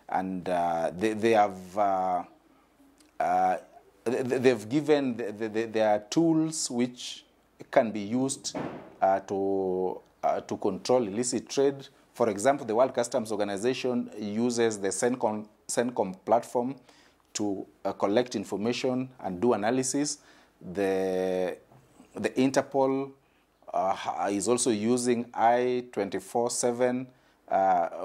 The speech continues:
which has, uh, more or less similar, uh, uh, uh, s-, similar features to interdict, uh, illicit trade, to collect information,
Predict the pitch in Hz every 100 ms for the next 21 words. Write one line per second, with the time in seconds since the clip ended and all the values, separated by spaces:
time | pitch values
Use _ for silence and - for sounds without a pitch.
0 | 90 110 117 113 123 131 123 113 95 92
1 | 95 92 95 117 104 113 110 113 113 107
2 | 101 104 - 85 92 - _ 95 92 -
3 | 90 98 82 80 - - _ _ - -
4 | 139 127 - 147 143 147 131 131 - _
5 | _ _ _ - 110 110 98 95 123 123
6 | - 104 95 92 92 - 101 117 110 -
7 | 123 113 98 98 120 104 - 98 110 117
8 | 123 123 123